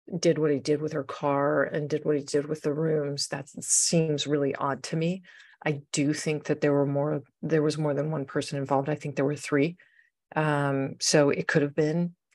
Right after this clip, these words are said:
uh, part of the horse mafia thing. I mean, you know, that, that sounds pretty ruthless and cutthroat. Um,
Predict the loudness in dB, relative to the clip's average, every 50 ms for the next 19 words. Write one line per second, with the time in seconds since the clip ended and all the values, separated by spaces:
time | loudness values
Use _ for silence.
0 | -14 -10 -8 -6 -6 -4 -4 -4 -4 -4 -4 -6 -8 -6 -4 -4 -2 -2 -2 -4
1 | -4 -4 -4 -2 0 0 0 -2 -2 -2 -2 -2 -2 -2 -4 -4 -4 -2 -2 -2
2 | -2 -2 -2 -4 -4 -4 -4 -2 -2 -2 -2 -2 -2 -4 -6 -6 -4 -2 0 0
3 | 0 -2 -2 -4 -8 _ _ -6 -4 -2 -2 -2 -2 -2 -2 -6 -6 -2 0 0
4 | 0 2 0 0 0 2 0 0 0 -2 -4 -8 -6 -6 -6 -6 0 2 4 4
5 | 4 2 -2 -8 -18 -20 -18 -18 -16 -18 -18 -18 -18 -20 -20 -6 -2 2 4 4
6 | 4 4 4 4 2 2 0